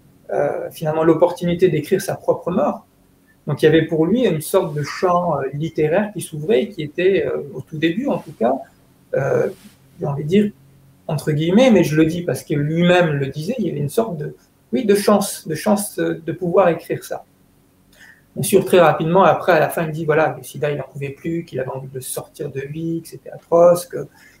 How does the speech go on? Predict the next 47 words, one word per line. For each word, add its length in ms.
voilà, 240
et 80
que 60
maintenant, 480
euh, 40
à 140
la 100
fin, 160
il 100
avait 140
envie 240
de 80
vivre. 360
Mais 100
il 20
y 40
a 40
eu 120
un 60
moment 340
où 40
il 80
dit, 240
il 100
le 100
dit 180
dans 160
L'ami 280
qui 80
ne 40
m'a 80
pas 140
sauvé 220
la 80
vie, « 240
J'ai 180
eu 160
un 60
moment 500
où 140
j'ai, 480
euh, 300
où 100
j'ai 220
aimé 240
cette 240
maladie. » 300